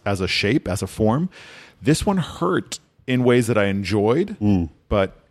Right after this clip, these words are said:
Speaker 1: it was punitive.
Speaker 2: Yeah.
Speaker 1: Like,
Speaker 2: Oh,
Speaker 1: there
Speaker 2: no,
Speaker 1: was
Speaker 2: no, you
Speaker 1: definitely
Speaker 2: can, you
Speaker 1: wrong
Speaker 2: can
Speaker 1: moves.
Speaker 2: blow
Speaker 1: There
Speaker 2: it.
Speaker 1: was some take that. There were definitely places where you're not gonna make it, and you have to have the wherewithal to know how to either pivot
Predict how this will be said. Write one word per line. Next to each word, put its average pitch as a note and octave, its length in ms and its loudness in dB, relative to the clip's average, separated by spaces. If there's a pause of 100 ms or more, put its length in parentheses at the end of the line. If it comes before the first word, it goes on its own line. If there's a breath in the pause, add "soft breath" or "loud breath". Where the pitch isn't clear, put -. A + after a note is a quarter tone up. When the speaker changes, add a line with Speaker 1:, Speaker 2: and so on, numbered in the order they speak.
(180)
Speaker 1:
it C#3 160 0
was G#3+ 100 2
punitive. C#3 720 0
Speaker 2:
Yeah. G2 140 2
Speaker 1:
Like, A2 320 -2
Speaker 2:
Oh, B2 100 4
Speaker 1:
there C#3+ 80 6
Speaker 2:
no, C3+ 80 6
Speaker 1:
was B2+ 60 6
Speaker 2:
no, B2 80 6
you G#2+ 100 6
Speaker 1:
definitely C3+ 220 4
Speaker 2:
can, B2+ 100 6
you A#2 80 4
Speaker 1:
wrong C3 160 4
Speaker 2:
can D3+ 80 4
Speaker 1:
moves. C3+ 240 4
Speaker 2:
blow G#2 140 6
Speaker 1:
There A2+ 100 6
Speaker 2:
it. A2 40 6
Speaker 1:
was A2 100 2
some A#2 120 -2
take C3 280 0
that. A2+ 340 2 (240 loud breath)
There G#2+ 140 4
were G#2+ 180 4
definitely A#2+ 400 0
places A#2 300 0
where G2 120 -2
you're G2 120 -2
not G2 240 -2
gonna C3+ 120 0
make G#2 220 2
it, C3 40 -2
and G#2 80 -4
you G#2+ 100 2
have G#2+ 220 0
to A#2+ 100 -2
have G2 240 0
the G2+ 80 2
wherewithal G2+ 560 2
to - 120 -6
know F#2+ 220 0
how G2 80 -2
to F#2 80 -2
either F2+ 220 -6
pivot E3 420 0